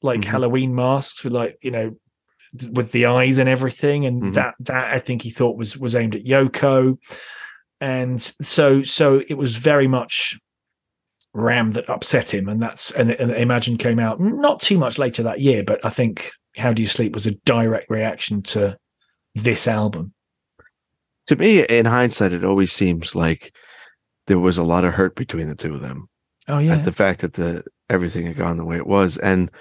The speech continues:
Speaker 2: underneath all that, that anger and, and spitting at each other, it really was both of them were very hurt that the
Speaker 1: Yeah.
Speaker 2: relationship went the way it would. And that's sad. That's very <laughs> sad to me.
Speaker 1: Yeah. Yeah, well, I think that, I think they, uh,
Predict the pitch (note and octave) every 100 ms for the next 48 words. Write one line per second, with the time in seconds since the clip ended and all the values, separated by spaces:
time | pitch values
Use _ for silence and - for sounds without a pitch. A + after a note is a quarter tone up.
0 | - - - A#2+ A2+ A#2+ A2+ G#2 G2 F2+
1 | F2+ - _ - F2+ - F#2+ F#2+ F2 E2+
2 | D#2+ D#2+ - D#2+ D#2 C#2+ - _ _ _
3 | - - - A#2+ F2 E2+ F2 E2 F2 E2
4 | E2 - F#2+ F2+ F2 F2 E2+ - _ _
5 | _ _ _ _ _ _ - - F#2 E2+
6 | E2 E2 E2 D2+ F2 F2 F2 E2 - _
7 | _ _ _ _ - F2 F2 E2 F2+ E3+
8 | D#3+ - F2 D2 D#2+ E2 E2+ E2+ G2 A#2
9 | F#2 G#2+ A#2+ - E3 A2+ - F3+ A2 -
10 | F#3+ G3+ F#3+ - F#2+ F#2 E2+ E2 - _
11 | _ _ _ _ _ C3 B2+ A#2+ _ _
12 | _ _ _ _ _ _ _ _ D3+ E3
13 | F3 G3+ C4+ B3 G3+ F#3+ B3+ F#3+ F#3+ F3